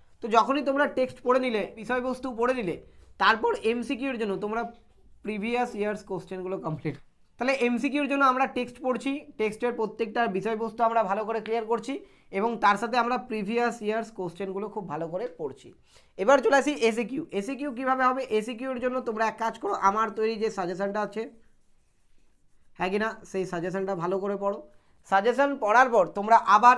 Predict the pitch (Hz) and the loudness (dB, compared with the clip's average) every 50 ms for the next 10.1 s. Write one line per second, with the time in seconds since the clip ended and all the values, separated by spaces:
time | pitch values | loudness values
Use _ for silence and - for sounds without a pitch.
0 | 240 - 202 190 202 226 208 226 220 202 233 226 226 202 220 208 220 214 196 220 | 6 0 -2 -2 -2 -2 -2 -2 -2 -2 -2 -4 -4 -4 -4 -4 -4 -4 -4 -4
1 | 185 180 175 196 208 214 202 196 190 185 190 196 190 - - - 165 156 - - | -6 -4 -2 -2 -2 -2 -4 -4 -6 -4 -4 -6 -6 -8 -12 -12 -12 -12 -10 -10
2 | 202 339 320 - 170 151 127 117 98 - - - - - - _ _ _ 185 190 | -8 -8 -8 -10 -12 -12 -12 -12 -16 -18 -20 -20 -20 -20 -20 _ _ _ -4 -2
3 | 190 214 226 240 - - - _ _ _ _ _ _ - 190 214 254 262 269 277 | -2 -2 -4 -4 -6 -12 -18 _ _ _ _ _ _ -4 0 2 6 6 8 8
4 | 285 277 220 208 254 220 294 285 262 285 277 226 262 233 226 233 214 208 185 175 | 8 6 6 2 -2 -2 -2 -2 0 0 0 0 4 4 6 6 4 2 -2 -4
5 | 151 139 131 131 - - _ _ _ _ 165 165 220 247 214 302 269 277 294 294 | -6 -8 -12 -16 -20 -20 _ _ _ _ -6 -6 -4 -2 -2 -2 -2 -2 -2 -2
6 | 254 262 277 277 262 240 240 254 254 233 226 226 233 226 247 247 226 247 220 214 | -2 -2 0 2 2 0 0 0 0 2 2 0 2 0 0 0 0 -2 -4 -2
7 | 208 202 214 208 233 226 202 208 202 202 - - 226 220 220 226 240 262 277 - | -2 -2 -2 -2 -4 -4 -4 -6 -6 -6 -4 -4 -4 -2 -2 -6 -10 -12 -12 -18
8 | _ - - - 175 170 196 185 220 214 196 208 220 214 - - - 185 190 202 | _ -10 -4 -4 -2 -2 -2 -4 -4 -6 -4 -4 -6 -6 -8 -10 -6 -4 -2 -2
9 | 214 202 220 214 226 226 - - 180 175 180 196 202 208 185 208 202 208 190 214 | -2 -2 -2 -2 -2 -2 -2 -2 -2 -2 -2 -2 -4 -2 -4 -4 -6 -4 -4 -4
10 | 214 214 | -6 -6